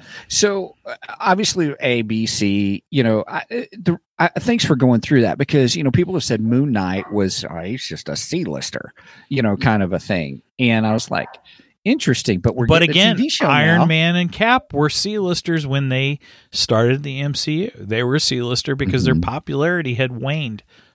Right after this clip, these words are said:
Speaker 2: so much,
Speaker 1: Mm-hmm.
Speaker 2: you know? Um, I, technically, technically,
Speaker 1: Uh-huh.
Speaker 2: Batman,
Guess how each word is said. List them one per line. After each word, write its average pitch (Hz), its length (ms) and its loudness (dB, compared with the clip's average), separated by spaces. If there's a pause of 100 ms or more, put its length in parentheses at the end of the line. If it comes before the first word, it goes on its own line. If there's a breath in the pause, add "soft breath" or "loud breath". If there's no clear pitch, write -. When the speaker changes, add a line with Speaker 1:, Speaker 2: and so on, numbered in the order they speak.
Speaker 2:
so 135 420 0
much, 156 320 2
Speaker 1:
Mm-hmm. 101 480 2
Speaker 2:
you 110 60 -6
know? 107 260 -4 (560 soft breath)
Um, 117 480 -6
I, - 320 -10
technically, 190 1000 0 (180)
technically, 160 960 -4
Speaker 1:
Uh-huh. - 640 -20
Speaker 2:
Batman, 147 760 2